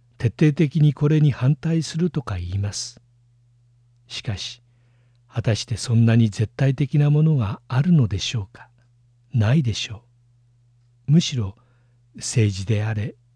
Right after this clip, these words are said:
思想であれ、宗教であれ、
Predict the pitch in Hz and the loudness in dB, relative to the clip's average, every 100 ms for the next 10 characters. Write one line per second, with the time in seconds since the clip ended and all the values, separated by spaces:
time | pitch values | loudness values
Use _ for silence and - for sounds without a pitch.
0 | _ - - - - 117 113 117 117 104 | _ -10 -8 -4 0 2 2 2 0 -4
1 | - _ _ - - 175 175 - 98 95 | -10 _ _ -6 0 2 2 0 -2 -2
2 | 98 110 104 | -4 -4 -6